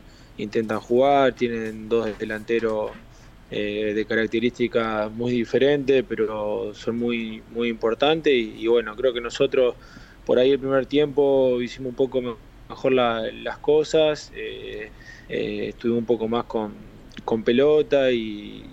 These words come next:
y bueno, un poco más adelantado, eh, en la cancha también y, y el segundo tiempo obviamente encontramos la ventaja y el rival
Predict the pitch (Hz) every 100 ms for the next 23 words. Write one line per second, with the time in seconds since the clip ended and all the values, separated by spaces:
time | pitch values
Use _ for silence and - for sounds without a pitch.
0 | 107 107 107 104 101 110 110 113 110 110
1 | 110 - 110 104 107 117 113 107 - -
2 | - - - - 113 107 107 107 110 113
3 | 110 - 110 107 127 120 113 113 123 143
4 | 147 123 107 110 110 110 110 110 107 113
5 | 113 117 113 123 123 120 120 117 - -
6 | - - - 120 117 127 120 123 117 113
7 | 113 113 117 117 120 117 117 117 135 139
8 | 131 127 113 110 107 110 117 117 107